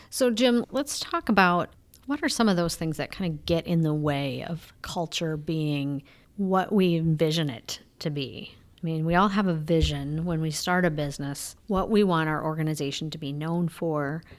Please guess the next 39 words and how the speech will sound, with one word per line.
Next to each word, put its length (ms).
and 160
how 240
we 140
want 160
to 80
treat 380
the 80
people 340
that 200
we 100
serve, 600
whether 360
that's 460
our 180
employees 760
or 640
our 100
clients, 540
our 120
customers, 580
whichever 560
you 160
refer 340
to 140
them 220
as. 460
But 200
if 180
that 200
culture 480
is 160
not 200
in 60
the 80
right 300
place, 380
that 160
can 560
inhibit 800